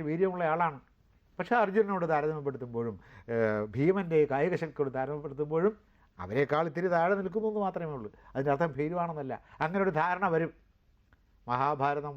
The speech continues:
വായിച്ചു പോകുമ്പോൾ ആ വായന, വേണ്ട തരത്തിലുള്ള പൂർണ്ണമായ വായന, പൂർണ്ണ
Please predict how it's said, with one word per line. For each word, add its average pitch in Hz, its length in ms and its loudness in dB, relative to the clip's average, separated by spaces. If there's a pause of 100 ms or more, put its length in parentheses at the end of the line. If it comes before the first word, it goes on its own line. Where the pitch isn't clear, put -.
വായിച്ചു 139 440 -2
പോകുമ്പോൾ 135 440 -2 (480)
ആ 127 40 2 (220)
വായന, 120 580 4 (920)
വേണ്ട 139 280 -2 (100)
തരത്തിലുള്ള 143 840 2
പൂർണ്ണമായ 143 640 -2 (160)
വായന, 139 380 -2 (480)
പൂർണ്ണ 139 360 2